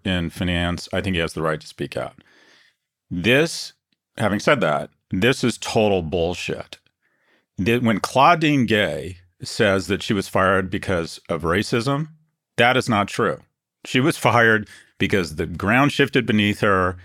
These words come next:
and because she said things that played into people's worst fears about a tolerance of anti-Semitism of which there is no similar tolerance across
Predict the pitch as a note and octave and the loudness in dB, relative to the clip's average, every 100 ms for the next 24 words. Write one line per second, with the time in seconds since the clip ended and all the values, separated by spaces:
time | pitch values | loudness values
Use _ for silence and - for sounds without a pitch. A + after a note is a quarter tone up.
0 | - _ _ - G#2+ G2 F#2+ F2+ F2+ F#2 | -20 _ _ -6 0 2 2 0 -2 -2
1 | D#2+ - - A#2 A2+ A#2+ G#2 A2 G2 F#2+ | -4 -8 -4 -2 2 2 2 0 0 0
2 | - F#2 F2 G#2 F2+ E2 D2+ G#2 G2 E2 | -4 -6 -6 -2 -2 -2 -4 -4 -4 -6
3 | - E2+ A#2+ - - F#2+ F2+ F2 E2 - | -6 -4 -4 -4 -2 0 0 -2 -4 -12
4 | _ _ _ - E2 F2+ D2+ - - A2 | _ _ _ -8 -2 0 -2 -4 0 2
5 | G#2+ G#2 G2+ - E2 A2+ A#2 A#2 G#2+ - | 2 0 -2 -4 -6 -2 0 2 0 0
6 | G2 F#2+ G#2 F#2 G#2 F2+ F#2 - F2 F2 | -2 -2 -4 -4 -2 -4 -6 -8 -4 -2
7 | F#2+ - F2+ F2 - G2 G2+ - - C3 | -4 -4 -4 -4 -4 -2 -2 -4 -2 0
8 | B2 G2+ - G2 G2 F#2 F#2 - - F2 | 2 0 0 0 0 -2 -4 -8 -2 -2
9 | E2 | -2